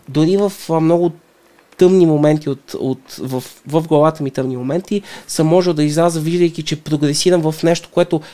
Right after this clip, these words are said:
дори аз знам за себе си, че не е толкова важно за мен. Но само наличието на този прогрес ми казва, окей, ти седя тия три седмици, не направи кой знае колко много неща, ама виж, ей тук прогресира.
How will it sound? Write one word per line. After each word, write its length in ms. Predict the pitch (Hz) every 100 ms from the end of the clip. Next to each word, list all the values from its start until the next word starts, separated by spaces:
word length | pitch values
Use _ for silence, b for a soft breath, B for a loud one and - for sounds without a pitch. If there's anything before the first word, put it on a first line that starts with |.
| B
дори 240 | 143 185
аз 200 | 190 190
знам 240 | 180 175 180
за 100 | 160
себе 240 | - 160
си, 120 | 170
че 160 | 156 147
не 120 | 151
е 60 | 151
толкова 320 | 151 143 143
важно 320 | 135 139 139
за 140 | 127 120
мен. 180 | 117 127 B B -
Но 100 | 156
само 440 | 156 170 196 190
наличието 460 | 175 160 180 - 170
на 60 |
този 200 | 160 165
прогрес 340 | 151 151 156 -
ми 60 |
казва, 260 | 156 170 165
окей, 320 | 170 196 160 156 B B B -
ти 100 | 202
седя 280 | 196 185
тия 240 | 185 185 180
три 160 | 170
седмици, 680 | 165 170 175 196 - 196 196 B B B _ _ _ _ _ b b b b b _ _ -
не 180 | 190 185
направи 340 | 185 220 247
кой 220 | 233 208
знае 160 | 196 185
колко 260 | 180 180
много 140 | 170 160
неща, 240 | 156 -
ама 180 | 226 196
виж, 180 | 196 -
ей 100 | 196
тук 240 | 190 180
прогресира. 540 | 156 147 147 - 120